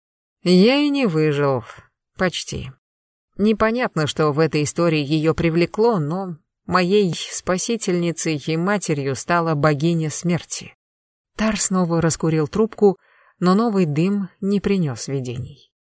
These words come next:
Я не знаю, что произошло в точности, хотя сам был свидетелем, но, как ты понимаешь,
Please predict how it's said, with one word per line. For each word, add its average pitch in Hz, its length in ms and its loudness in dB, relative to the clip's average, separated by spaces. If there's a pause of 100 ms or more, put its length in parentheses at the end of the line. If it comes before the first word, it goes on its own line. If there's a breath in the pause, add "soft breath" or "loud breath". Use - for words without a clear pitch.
(460)
Я 180 320 6
не 240 180 2
знаю, 226 360 -2
что 156 240 -2
произошло 156 560 0
в - 80 -14
точности, - 640 -6 (560)
хотя 185 320 0
сам 214 320 0
был 165 160 4
свидетелем, 151 720 -2
но, 165 160 -2
как 175 220 -2
ты 175 100 -2
понимаешь, 170 720 -2